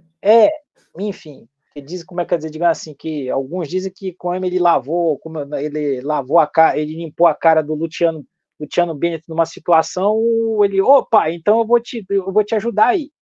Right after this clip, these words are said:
Foi lá, como é que você estruturar a Benetton nos Estados Unidos, deu certo, e, "Opa, agora toma conta lá daquela minha equipe lá, toma conta lá da equipe que eu, que eu botei lá", e, e realmente botou a, a, colocou a Benetton ao longo do tempo, ah, como uma equipe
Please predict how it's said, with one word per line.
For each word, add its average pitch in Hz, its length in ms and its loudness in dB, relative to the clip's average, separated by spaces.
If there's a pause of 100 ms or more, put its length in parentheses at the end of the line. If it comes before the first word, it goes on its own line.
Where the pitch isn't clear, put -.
(180)
Foi 180 200 4
lá, 180 200 4
como 160 160 -8
é 156 60 -4
que - 80 -16
você 151 80 -2
estruturar 135 800 -2
a 127 80 -8
Benetton 147 440 -6
nos 139 100 -10
Estados 151 320 -4
Unidos, 196 340 0
deu 220 160 2
certo, 208 400 -4
e, 247 100 -6
"Opa, 240 240 0
agora 233 400 0 (440)
toma 415 260 2
conta 339 220 0
lá 294 80 4
daquela 254 280 -2
minha 233 140 2
equipe 196 320 -8
lá, 156 320 0
toma 240 240 -6
conta 226 240 -4
lá 208 100 0
da 202 60 -2
equipe - 260 -12
que 202 60 0
eu, 180 140 0
que 196 100 -8
eu 185 40 -8
botei 180 260 -6
lá", 180 120 -2
e, 233 80 -4 (360)
e 196 80 2
realmente 196 360 2
botou 202 380 0 (140)
a, 196 40 -6 (420)
a, - 40 -12 (360)
colocou 175 420 4
a 165 60 2
Benetton 156 360 -4
ao 160 80 0
longo 160 180 -4
do 151 140 -12
tempo, 147 380 -10 (240)
ah, 135 720 -10 (320)
como 160 160 2
uma 165 100 -2
equipe 156 240 -8